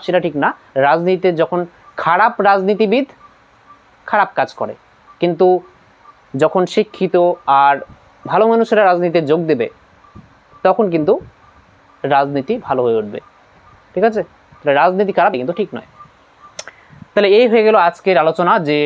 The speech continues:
রাজনৈতিক দল কাকে বলা হয়, রাজনৈতিক দলের বিভিন্ন রাষ্ট্রবিজ্ঞানী কীভাবে এই রাজনৈতিক দলকে সংজ্ঞায়িত করেছেন, আর এই রাজনৈতিক দলের কিছু বৈশিষ্ট্য।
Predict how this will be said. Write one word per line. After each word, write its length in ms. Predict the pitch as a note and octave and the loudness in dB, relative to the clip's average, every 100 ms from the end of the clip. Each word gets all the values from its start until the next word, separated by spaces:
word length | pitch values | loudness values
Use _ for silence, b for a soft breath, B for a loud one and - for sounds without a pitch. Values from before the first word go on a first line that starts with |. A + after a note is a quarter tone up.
| C#3+ _ _ - B2+ C#3 | -4 _ _ -6 -2 2
রাজনৈতিক 520 | F3 G#3 G#3 G#3+ A3+ E3 D#3 | 2 2 0 0 -2 0 2
দল 120 | E3 E3 | 2 0
কাকে 220 | D3 C#3 F3 | -2 0 2
বলা 140 | F#3+ F#3+ | 2 2
হয়, 200 | G#3 G#3+ A3 _ - B2+ D3 | 2 0 -2 _ -6 0 2
রাজনৈতিক 520 | F3 F3+ G3 F#3 F#3 D#3 | 2 0 -2 -2 0 2
দলের 240 | E3+ F#3 F3 - _ F3 | 2 2 -2 -10 _ -2
বিভিন্ন 220 | F#3+ G3+ G3+ F3 | 0 2 2 2
রাষ্ট্রবিজ্ঞানী 540 | F3 G#3 F#3+ F3 F#3 E3+ | 0 0 0 0 -2 -2
কীভাবে 240 | F3 E3 F3 | 0 2 2
এই 40 | D#3+ | 2
রাজনৈতিক 340 | D#3 E3 F3 D#3+ | 0 0 -2 0
দলকে 180 | D#3 D#3+ - | 0 -2 -4
সংজ্ঞায়িত 360 | D#3 D#3+ E3+ E3+ | -2 0 0 0
করেছেন, 340 | E3 F3+ F#3+ A3+ C#4 B B B - | 0 0 0 -2 -4 B B B -2
আর 180 | E3+ G#3 - | 0 0 0
এই 200 | G3+ E3 | 0 2
রাজনৈতিক 480 | D3+ D#3+ E3 E3 | 2 2 0 -2
দলের 260 | C#3 C3+ A#3+ C#4 _ | 0 0 0 -2 _
কিছু 220 | - D#3 G3+ | -10 -4 0
বৈশিষ্ট্য। 520 | F#3 F#3 D#3+ - | 0 0 -6 -8